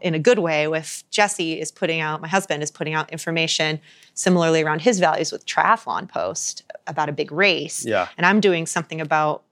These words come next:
Speaker 1: my running or coaching over here, and Picky Bars has something here. It's like,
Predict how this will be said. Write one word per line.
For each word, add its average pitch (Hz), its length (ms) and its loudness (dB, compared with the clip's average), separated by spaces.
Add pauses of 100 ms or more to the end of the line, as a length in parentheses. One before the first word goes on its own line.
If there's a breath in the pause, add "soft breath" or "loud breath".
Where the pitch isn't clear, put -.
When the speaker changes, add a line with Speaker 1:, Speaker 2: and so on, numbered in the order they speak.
(140)
Speaker 1:
my 196 220 4
running 165 240 0
or 143 80 -8
coaching 185 500 -2
over 156 200 -4
here, 180 420 0
and 165 120 -8
Picky 226 260 0
Bars 156 260 2
has 151 160 -2
something 156 320 -6
here. 196 160 2
It's 180 140 0
like, - 160 -8